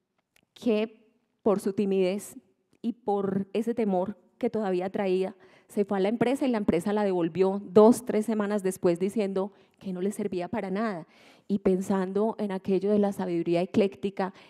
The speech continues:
y de que en este mundo no hay nada ni nadie tan malo, tan malo que no tenga algo bueno, ni tan bueno, tan bueno que no tenga algo malo, dijimos, bueno, le vamos a dar la oportunidad,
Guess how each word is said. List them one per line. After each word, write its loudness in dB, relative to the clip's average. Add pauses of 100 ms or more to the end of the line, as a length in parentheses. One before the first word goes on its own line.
(100)
y 0
de 0
que -4
en -6
este -4
mundo -10
no -2
hay -2
nada -2
ni -6
nadie -2 (300)
tan -4
malo, 0
tan -6
malo -4
que -4
no -4
tenga -6
algo -4
bueno, -4 (360)
ni 0
tan -6
bueno, 0
tan -4
bueno 0
que -2
no -4
tenga -2
algo 0
malo, 0 (240)
dijimos, -4
bueno, -6
le -2
vamos -6
a -4
dar -4
la -4
oportunidad, -4